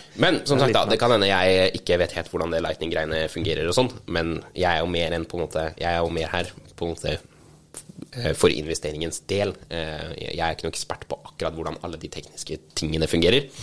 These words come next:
Speaker 2: Mm.
Speaker 1: Jeg er jo ikke Erik Dale eller Torbjørn Bull Jensen, som er eksperter på akkurat de greiene der da. Men jeg prøver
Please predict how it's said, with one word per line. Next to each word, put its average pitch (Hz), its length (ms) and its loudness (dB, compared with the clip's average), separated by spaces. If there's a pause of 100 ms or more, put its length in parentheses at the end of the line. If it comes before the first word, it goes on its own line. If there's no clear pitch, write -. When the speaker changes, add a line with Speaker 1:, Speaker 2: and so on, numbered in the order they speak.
(300)
Speaker 2:
Mm. 127 120 -4
Speaker 1:
Jeg 82 80 -2
er 78 100 0
jo 80 100 -4
ikke 87 300 2
Erik 78 160 -4
Dale 78 260 0
eller 78 160 0
Torbjørn 78 400 -4 (120)
Bull - 120 -4
Jensen, 87 320 0 (100)
som 80 220 -6 (220)
er 76 180 2 (100)
eksperter - 360 -6
på - 100 -4
akkurat - 220 -10
de - 60 -10
greiene 76 200 -8
der 76 140 -6
da. - 60 -10 (340)
Men 123 280 2
jeg 107 160 2
prøver 104 140 6